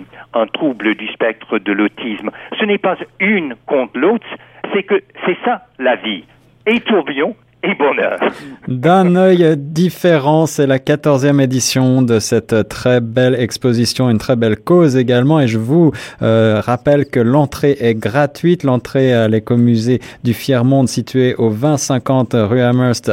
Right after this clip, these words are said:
Speaker 2: à Montréal. Si vous êtes de passage, c'est du treize au vingt-quatre mars prochain. Euh, Monsieur René Binette, Monsieur le professeur Norman Cornette, merci beaucoup.
Speaker 1: Merci à vous. Et au, bientôt, on va lancer une galerie virtuelle sur W W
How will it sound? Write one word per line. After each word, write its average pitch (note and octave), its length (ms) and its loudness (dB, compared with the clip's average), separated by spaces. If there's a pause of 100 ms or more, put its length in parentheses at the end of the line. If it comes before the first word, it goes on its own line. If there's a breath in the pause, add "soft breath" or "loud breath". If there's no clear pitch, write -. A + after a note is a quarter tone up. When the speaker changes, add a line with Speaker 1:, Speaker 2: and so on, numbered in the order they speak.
(120)
Speaker 2:
à A#2+ 180 0
Montréal. A2 400 0
Si - 220 -4
vous A2 180 0
êtes G#2+ 140 0
de G#2 80 0
passage, B2 580 0
c'est A2+ 320 -2
du A2 160 -2
treize C3+ 600 0
au D3 160 2 (260 loud breath)
vingt-quatre D#3 680 0
mars C#3+ 380 0
prochain. E3+ 600 0 (340 loud breath)
Euh, C3 200 2
Monsieur D#3 380 2
René C3 300 2
Binette, A#2 480 2
Monsieur A#2 400 0
le A#2+ 80 2
professeur A2 480 -2
Norman G#2 360 0
Cornette, G#2+ 360 -2
merci C3 400 0
beaucoup. - 280 -4 (480 loud breath)
Speaker 1:
Merci C3 380 -4
à A#2+ 60 2
vous. F#3+ 180 0 (240 loud breath)
Et C#3+ 380 2
au, D3+ 140 0 (240)
bientôt, F#3+ 340 -2
on G3+ 220 4
va C#3 120 2
lancer E3+ 500 0
une D3+ 200 -4
galerie F3+ 460 -2 (180)
virtuelle C#3 800 -2
sur B2+ 160 -2 (240)
W F3+ 340 -2
W - 0 -